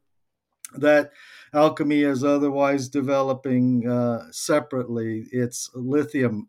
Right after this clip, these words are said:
processing facility. Syrah and T V G intend to enter into a binding joint venture agreement in the near term, and each would have an equal fifty percent interest in the joint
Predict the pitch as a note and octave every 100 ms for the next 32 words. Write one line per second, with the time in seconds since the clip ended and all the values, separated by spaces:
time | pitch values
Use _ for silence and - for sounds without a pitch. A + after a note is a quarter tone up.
0 | - C3 A#2 - A#2+ - A2+ G#2+ - -
1 | A#2+ - C3 B2 G#2 F#2+ - _ - -
2 | - _ - - D3 C#3+ C#3+ C#3+ C#3+ C#3
3 | _ _ D3 C#3 C3+ A#2+ D3+ C#3 C#3 B2
4 | C#3 C#3 C#3 C3 C#3 C#3 C#3 C#3+ B2+ C#3+
5 | C#3 C#3+ B2+ B2 A#2+ B2+ A#2 A2+ C3 C#3
6 | D3+ C#3 B2 A2+ A2+ A2+ G#2 A2 G#2 B2
7 | G#2 G#2 A#2+ A#2 A#2 A#2 A#2+ A#2+ A2+ A#2
8 | B2 B2 - C3 A#2+ A#2+ A2+ A#2 C3+ D3+
9 | - - B2+ B2 B2 A#2 A2 A2 G#2+ C#3+
10 | B2 - A#2 G#2+ - C3+ B2 - G#2+ A2+
11 | _ - A#2 - A#2+ G#2+ - B2+ A#2+ B2
12 | A#2 - - B2+ A#2+ A2+ - A#2 G#2+